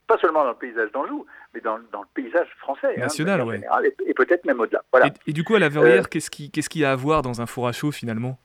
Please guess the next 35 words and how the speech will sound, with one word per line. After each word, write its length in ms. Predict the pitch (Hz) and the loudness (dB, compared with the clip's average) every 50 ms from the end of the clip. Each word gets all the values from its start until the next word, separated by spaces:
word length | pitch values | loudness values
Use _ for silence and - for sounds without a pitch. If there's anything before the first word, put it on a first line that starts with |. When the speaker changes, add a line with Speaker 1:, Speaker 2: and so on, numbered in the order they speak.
| _ _ _ | _ _ _
Speaker 1:
Il 60 | - | 2
y 60 | - 143 | 4 4
a 200 | 139 131 - - _ _ 254 | 6 4 2 0 _ _ -8
mille 160 | 330 226 - | -8 -6 -4
choses 240 | - - 202 196 165 | 0 2 2 4 4
à 60 | 135 | 4
raconter, 520 | 117 127 - - 110 101 - 120 131 - - - - - - - - _ _ | 2 2 0 -4 -8 -6 -4 -4 -4 -4 -6 -12 -20 -20 -20 -20 -20 _ _
parce 200 | - - - - | -10 -10 -10 2
que 240 | - 143 151 156 147 - - - | 6 8 8 8 6 4 0 0
on 100 | - 151 | 0 2
sait 120 | 131 170 160 | 4 4 2
ce 60 | - | 2
que 100 | 165 - | 2 2
c'est 140 | - 135 - | 2 0 2
que 100 | - 117 | 4 2
la 60 | 98 | 0
chaux, 320 | - - - 113 123 151 165 | 2 0 0 0 0 0 0
en 120 | 117 107 101 | -2 -4 -2
gros. 280 | 98 90 95 113 - - _ _ - | 0 2 2 2 2 -2 _ _ -12
Hein, 180 | - - 98 110 123 143 151 | -6 2 4 4 4 4 2
on 160 | 107 95 92 | -2 -4 -4
sait 200 | - - 107 110 | -2 -2 -2 -2
que 120 | - - - | -2 -4 -10
ça 140 | - - - - - | -12 -16 -18 -4 2
sert 120 | - 110 | 4 4
dans 100 | 104 95 | 6 4
le 80 | 90 90 | 2 2
bâtiment, 560 | 87 90 - - - - - 57 64 69 73 | -2 -4 -6 -6 -6 -2 0 2 2 2 0
ça 120 | - - - - | -2 -6 -14 -4
sert 140 | - - - | -2 -2 -2
à 80 | - - | -2 -4
plein 140 | - 107 | -6 -8
de 80 | - - | -6 0
choses. 300 | - 143 147 175 208 262 - - - - | 4 6 8 8 8 6 4 -4 -8 -6
Speaker 2:
Ouais. 140 | 120 120 | -4 -4